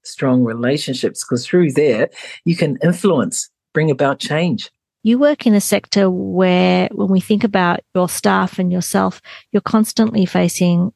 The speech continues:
Speaker 2: extreme conversations and extreme situations. What are some of the things that you do to support your own team and yourself in staying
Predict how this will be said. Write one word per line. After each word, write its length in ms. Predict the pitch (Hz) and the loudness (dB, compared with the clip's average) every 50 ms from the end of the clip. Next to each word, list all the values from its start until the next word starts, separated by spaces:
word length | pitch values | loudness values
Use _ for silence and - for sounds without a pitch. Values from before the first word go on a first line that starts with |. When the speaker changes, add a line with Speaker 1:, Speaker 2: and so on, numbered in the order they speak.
| _ _ | _ _
Speaker 2:
extreme 460 | - - - - - - 208 208 208 202 | -12 -6 -4 -4 -2 2 2 2 2 2
conversations 880 | - - 196 180 175 170 - 190 180 185 185 - - 262 262 247 226 | 2 0 0 0 0 0 0 0 -2 -2 -2 -4 -4 -2 -2 -2 -2
and 100 | 208 180 | -2 -4
extreme 440 | 202 226 - - - 185 175 170 180 | -4 -4 -4 -4 -2 0 0 0 -2
situations. 880 | - - 180 - - 180 175 175 170 170 - 196 196 190 190 185 - - _ _ _ _ _ _ - - - _ | -4 -6 -6 -4 -2 -2 -2 -2 -2 -2 0 0 0 0 -2 -4 -6 -8 _ _ _ _ _ _ -20 -20 -10 _
What 240 | - 196 208 220 233 | 2 2 4 4 2
are 60 | 262 | 0
some 220 | 254 - 285 285 | 0 0 0 0
of 100 | 302 294 | 0 0
the 140 | 262 247 240 | 0 -2 -2
things 320 | - - 208 196 196 190 - | 0 2 2 2 2 2 0
that 140 | 185 175 | -2 -2
you 220 | 185 185 185 196 202 | 0 0 2 2 2
do 360 | 190 190 180 175 170 175 175 - _ _ _ _ | 2 0 0 2 2 0 -2 -4 _ _ _ _
to 240 | - - 202 202 214 - _ _ | -4 0 0 0 -2 -4 _ _
support 540 | - - - 208 - - - 208 202 214 - | -8 -4 -4 -4 -4 -4 -2 -2 0 0 0
your 240 | - 208 190 180 180 | 0 0 2 2 2
own 180 | 175 175 175 | 2 2 0
team 380 | 175 - - - 220 214 208 202 | 0 -2 -2 0 2 2 2 2
and 180 | - 208 208 208 | 2 2 2 2
yourself 640 | 202 190 - - 202 196 185 170 - - - - _ - - - - _ _ - | 2 0 0 0 0 0 0 0 -2 -4 -8 -14 _ -20 -20 -20 -20 _ _ -2
in 200 | 202 196 190 185 | 2 2 2 2
staying 760 | - - - 190 185 180 175 175 175 175 175 175 170 170 175 | 0 -2 -2 0 0 0 0 0 0 0 0 0 0 -2 -4